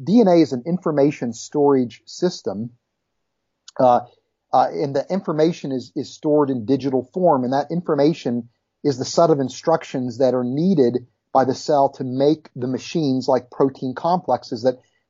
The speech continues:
carry out all the operations in the cell. So it's like the, the master set of instructions for the cell. And it, again, it's digital information. Well, when D N A is,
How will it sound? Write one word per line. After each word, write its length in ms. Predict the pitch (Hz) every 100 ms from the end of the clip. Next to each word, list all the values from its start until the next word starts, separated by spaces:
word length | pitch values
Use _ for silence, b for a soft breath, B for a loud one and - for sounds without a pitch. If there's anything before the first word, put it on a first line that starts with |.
| -
carry 300 | 170 165 151
out 140 | 143
all 140 | 135 131
the 120 | 127
operations 680 | 117 117 120 117 113 120 110
in 120 | 110
the 60 | 110
cell. 400 | - 190 156 113
So 140 | -
it's 160 | 151 175
like 180 | 151
the, 120 | - 113 _ _ -
the 60 |
master 480 | 131 135 156 151 -
set 260 | 135 156 131
of 100 | 120
instructions 840 | 117 - 175 175 - 117 101 - _ _ _ _ _ _ _
for 100 | -
the 120 | 131 120
cell. 520 | - 208 160 107 - _ _ _ _ _ _ _ _
And 160 | 160 147
it, 120 | 143
again, 240 | 143 170 156
it's 140 | -
digital 500 | 107 156 156 151 147
information. 720 | 139 - 143 202 226 123 117 _ _ _ _
Well, 180 | - 190
when 360 | 165 208 214 208 127
D 220 | 165 220
N 60 |
A 200 | 190 170
is, 180 | 139 117